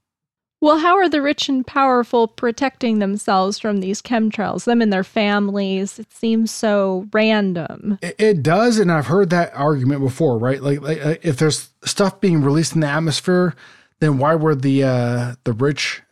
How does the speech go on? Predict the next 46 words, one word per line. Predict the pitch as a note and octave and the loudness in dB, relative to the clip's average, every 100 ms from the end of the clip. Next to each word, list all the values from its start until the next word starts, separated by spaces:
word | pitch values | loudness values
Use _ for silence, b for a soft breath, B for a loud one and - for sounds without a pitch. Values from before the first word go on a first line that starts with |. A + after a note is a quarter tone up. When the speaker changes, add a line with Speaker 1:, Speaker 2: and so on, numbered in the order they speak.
| - | -20
Speaker 2:
uh, | D#3 D#3 | -8 -2
the, | B2+ B2 | 0 0
the | A#2 | -2
powers | A#2 - C#3 C#3 B2+ | -2 -2 0 0 0
that | B2+ | -2
be, | A#2+ C#3+ | 0 0
the | C3 | 0
people | D3 C#3+ | -2 -4
who | A#2+ | -2
are, | C#3+ B2+ B2+ | 0 0 0
are | - B2 | -2 -4
controlling | - A#2 - C3+ C3 | -2 -4 -2 0 2
these | B2+ B2+ | 0 -2
strings, | - C3 C3+ C#3 | -2 0 0 -2
what | A#2+ B2+ | -4 -2
have | C3 C3+ | -2 -2
you, | C#3+ C#3 B B B B B B - | -2 -2 B B B B B B 0
why | D3+ | 2
would | D#3+ D#3 | 2 2
they | D#3 | 2
do | C3+ D#3 | 2 0
this, | A2 G#2 - | -2 -6 -4
right? | B2 | -4
'Cause | B2+ B2+ | -2 0
they'd | C#3+ C3+ | 0 0
be | C#3+ | -2
exposing | B2+ - D3+ B2+ | -2 0 0 2
themselves | C3+ B2+ - C3 A#2+ | 2 0 0 -2 -2
to | - | -4
the, | C3 B2 A#2+ | 0 0 0
the | A#2+ | -2
same, | A#2+ D3 C#3 B2+ B2 | -2 0 2 2 0
um, | B2+ C3 A#2+ A2+ A#2 | -2 0 0 0 -2
as-, | D3 C3+ - - | -4 -4 -6 -10
a-, | - | -12
a-, | B2+ D3+ B2+ | -6 -6 -2
atmospheric, | D#3 D3+ - - D3 C#3 C#3+ | 0 0 -2 0 0 0 0
uh, | C#3 C3 B2 B2 | 0 2 0 -2
contaminants | C3 B2+ D#3+ C#3 B2+ B2 - | -2 -2 0 2 0 -2 -4
that, | C3 G#2+ | -4 -4
that | C#3 - | -6 -2
everybody | C3+ B2 C3+ | 0 0 0
else | D3+ C#3+ | 0 -2
would | A#2+ G#2 | -4 -6
be, | G#2+ G#2 - | -8 -10 -6
right? | A#2+ C#3 | -4 -4